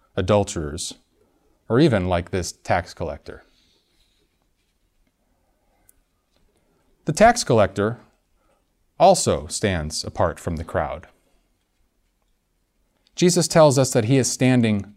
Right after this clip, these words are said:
far off, not because he is afraid of being defiled like the Pharisee, but because he is afraid of defiling something holy. He can't even look up to God in heaven.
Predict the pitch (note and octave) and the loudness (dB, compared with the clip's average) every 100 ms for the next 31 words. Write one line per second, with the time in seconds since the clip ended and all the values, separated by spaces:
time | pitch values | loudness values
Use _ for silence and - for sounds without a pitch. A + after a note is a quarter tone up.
0 | _ - C#3+ D3 C#3 A#2+ F2 - - _ | _ -2 4 4 4 2 -2 -4 -20 _
1 | _ _ _ _ _ _ _ _ _ _ | _ _ _ _ _ _ _ _ _ _
2 | _ _ _ _ _ - F3 D#3+ C3 B2 | _ _ _ _ _ 0 2 2 2 2
3 | - G#2+ F2 - G#2+ F#2 F#2 F2 - A2+ | 2 0 0 0 0 2 -2 -6 -2 0
4 | G#2+ G2 F2 G#2+ F#2 F2 A#2 F#2+ E2+ - | 0 -2 -2 0 2 0 0 -2 -4 -6
5 | A2 F2+ D#2 - D2+ F#2 _ _ _ _ | -2 -2 -4 -8 -12 -20 _ _ _ _
6 | _ _ _ _ _ _ _ - A2 A#2 | _ _ _ _ _ _ _ -8 -4 0
7 | B2+ A2+ - A3 A3+ G#2 A2+ A2+ G#2 G#2+ | 0 0 0 4 4 2 0 -2 -2 -2
8 | F2+ E2 F#2 G#2 F#2 - C#3+ D3+ D3+ G2+ | -2 -2 -8 -10 -10 -2 2 4 4 0
9 | F#2 - F2+ - F2 E2+ - - C#3+ B2 | -4 -4 -6 -6 -10 -10 -16 -4 -2 -2
10 | E2 - _ _ _ _ _ _ _ _ | -6 -14 _ _ _ _ _ _ _ _
11 | _ _ _ _ _ _ _ _ _ - | _ _ _ _ _ _ _ _ _ -10
12 | A#2 C#3+ C#3 C3+ B2+ A#2 C#3+ F3 F#3+ F3+ | 0 2 4 4 4 4 2 2 0 0
13 | B2 G2+ E2 D#2+ E2+ _ A2+ G2+ F#2+ D#2 | -6 -4 -8 -8 -14 _ -4 -2 -2 -6